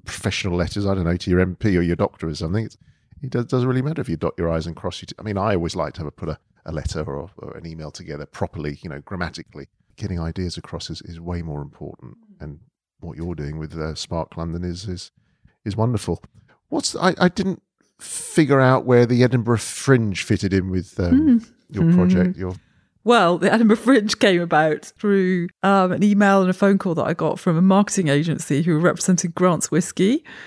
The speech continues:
Speaker 1: Okay.
Speaker 2: And I had a s-, slightly, one of those conversations with the girl who got in touch with me where <laughs> we just kept speaking over each other.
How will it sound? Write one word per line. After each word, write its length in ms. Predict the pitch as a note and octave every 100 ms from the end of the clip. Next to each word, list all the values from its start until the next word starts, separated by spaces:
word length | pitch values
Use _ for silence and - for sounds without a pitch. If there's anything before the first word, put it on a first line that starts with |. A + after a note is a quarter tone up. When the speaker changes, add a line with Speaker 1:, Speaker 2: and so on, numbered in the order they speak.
| - D3+
Speaker 1:
Okay. 420 | - F#2+ A#2 C#3+
Speaker 2:
And 100 | G3+
I 60 | G#3
had 80 | G#3+
a 40 |
s-, 240 | G#3+ - - -
slightly, 640 | - A3+ F#3 G#3 G3 G3 -
one 100 | A#3
of 60 | C4
those 180 | C4 G3
conversations 600 | A#3 F#3+ F#3+ G3+ F3+ D#3
with 160 | D3+
the 80 | F3
girl 180 | F#3+ F#3
who 100 | F3
got 160 | E3 C#3
in 80 | F3+
touch 300 | - A3 -
with 100 | E3+
me 120 | E3
where 220 | C#3+ D#3+ - - _
<laughs> 300 | _ _ -
we 80 | A4+
just 340 | - A4 A4 -
kept 200 | D#4 -
speaking 440 | - C#4 - A3+
over 240 | G3+ G3 G3+
each 160 | F#3+
other. 300 | A3 F#3+ G#3+